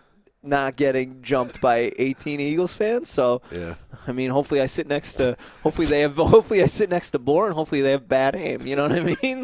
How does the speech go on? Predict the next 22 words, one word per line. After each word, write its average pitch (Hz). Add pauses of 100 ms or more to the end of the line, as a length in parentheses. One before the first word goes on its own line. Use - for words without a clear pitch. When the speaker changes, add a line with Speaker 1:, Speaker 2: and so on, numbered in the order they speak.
Speaker 1:
<laughs> -
Like, - (500)
<laughs> -
that's 160
all 175
I'm 175
hoping 175
for. 107
Speaker 2:
Oh 113
my 92 (180)
God. 104 (920)
Speaker 1:
I -
feel 208
like 185
that, 127
I 127
feel 165
like 120
that 113
Speaker 2:
Well. 101
Speaker 1:
is 113
a 90